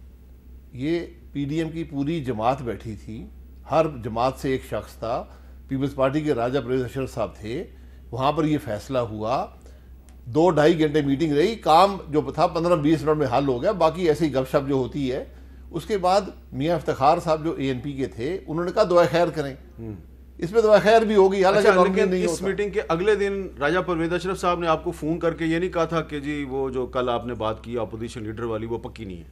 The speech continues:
Speaker 1: जी, मुझे बहुत से फोन आए, मैंने कहा, "पीडीएम में ले जाएं।"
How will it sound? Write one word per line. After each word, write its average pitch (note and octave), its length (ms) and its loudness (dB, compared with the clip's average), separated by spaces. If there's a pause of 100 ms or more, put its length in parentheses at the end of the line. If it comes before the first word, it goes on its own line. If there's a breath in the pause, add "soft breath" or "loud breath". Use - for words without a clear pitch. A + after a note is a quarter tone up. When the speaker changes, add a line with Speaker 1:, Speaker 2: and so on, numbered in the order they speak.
Speaker 1:
जी, B3+ 340 -6 (300)
मुझे D#3+ 360 -6
बहुत C3 400 -6
से G#3+ 100 -2
फोन B2+ 320 -6
आए, A#2+ 320 -8
मैंने D#3+ 160 -4
कहा, B3 100 -4
"पीडीएम F3 380 -2
में E3 120 0
ले A#2+ 140 -4
जाएं।" F#2 220 -10